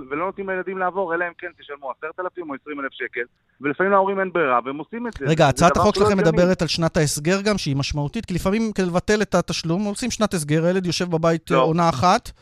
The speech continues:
Speaker 1: ואז, אה,
Speaker 2: כן.
Speaker 1: מקבל את הכרטיס.
Speaker 2: אז זה יהיה חצי עונה. יש, יש הרי פעמיים בשנה אפשר לעבור בכל ענף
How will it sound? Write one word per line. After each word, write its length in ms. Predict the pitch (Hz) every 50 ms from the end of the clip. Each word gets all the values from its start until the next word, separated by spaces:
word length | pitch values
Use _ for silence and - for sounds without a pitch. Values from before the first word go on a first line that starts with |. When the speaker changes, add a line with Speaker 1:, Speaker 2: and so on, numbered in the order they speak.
| _ _ -
Speaker 1:
ואז, 340 | 143 151 175 180 196 196 220
אה, 180 | 220 220 220 226
Speaker 2:
כן. 60 | 220 220
Speaker 1:
מקבל 220 | 220 226 214 220
את 80 | 214 226
הכרטיס. 640 | - 226 208 - - 220 156 - - - - - _ -
Speaker 2:
אז 160 | 120 127 110 107
זה 60 | 117 139
יהיה 180 | 143 151 156
חצי 280 | - 151 139 - - 151
עונה. 280 | 143 131 113 104 95 95
יש, 220 | 110 127 135 123 143 117 131
יש 100 | 135 -
הרי 220 | 143 139 135 135 123
פעמיים 400 | - 123 117 117 131 143 143 139
בשנה 320 | 131 - 135 123 123 123
אפשר 220 | 117 - 135 120 117
לעבור 420 | 113 107 107 104 123 131 127 120 113
בכל 260 | 110 - - 135 127
ענף 240 | 120 117 123 120